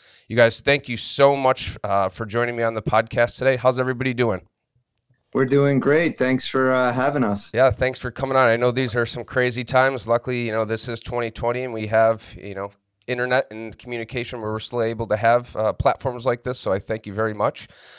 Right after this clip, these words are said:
Speaker 1: Um, rather than me, uh, continuing to babble on, I'd like for you guys to all give, um, individual introductions, uh, talk about your role, and talk about your role in the company, please.
Speaker 2: Sure.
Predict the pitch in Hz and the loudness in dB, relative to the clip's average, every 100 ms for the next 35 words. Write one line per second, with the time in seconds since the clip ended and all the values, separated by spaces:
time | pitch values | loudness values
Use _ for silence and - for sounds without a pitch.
0 | - - 113 113 113 127 147 196 170 160 | -20 -2 2 4 4 6 8 8 6 0
1 | 156 160 156 - 127 123 139 - 156 151 | 0 0 2 6 6 4 -2 -4 -2 -2
2 | 135 113 127 135 123 120 120 113 110 151 | -2 6 8 8 6 6 6 4 2 2
3 | 185 - 156 143 139 139 139 - - 131 | 0 -2 -4 -2 4 6 6 2 4 4
4 | 131 131 131 127 117 - - - - 117 | 4 0 0 0 -4 -16 -20 -20 0 6
5 | 117 117 117 156 170 156 151 151 156 156 | 8 6 4 -2 0 2 2 2 2 2
6 | 135 143 147 131 143 - 147 143 - - | 2 -2 2 6 6 4 -6 -4 -8 0
7 | 117 110 - 160 160 143 147 127 123 127 | 2 2 2 0 4 4 4 0 -2 0
8 | 131 135 135 135 - 113 117 135 139 139 | 2 2 -2 -4 -6 -8 -4 -4 0 0
9 | 131 139 156 107 90 101 - 87 - 71 | 0 -2 -2 -2 -6 -8 -10 -14 -12 -14
10 | - _ _ _ _ _ _ _ - - | -16 _ _ _ _ _ _ _ -4 0
11 | 135 | 2